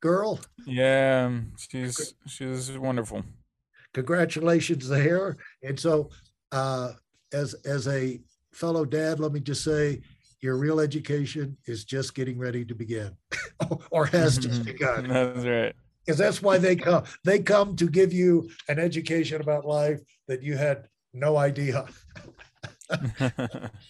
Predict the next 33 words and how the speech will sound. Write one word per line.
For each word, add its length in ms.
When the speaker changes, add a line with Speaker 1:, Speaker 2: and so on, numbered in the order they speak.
Speaker 1:
Now, 220
when 180
you 180
go 400
out, 460
uh, 300
talk 340
about 300
how, 160
how 140
do 80
you 120
become, 840
uh, 420
uh, 380
how 140
do 80
you 100
found 420
twelve 360
companies? 500
How 140
do 80
you 80
become, 600
uh, 160
get 200
on 120
the 60
Forbes 500
Coaches 500
Council? 460
How, 100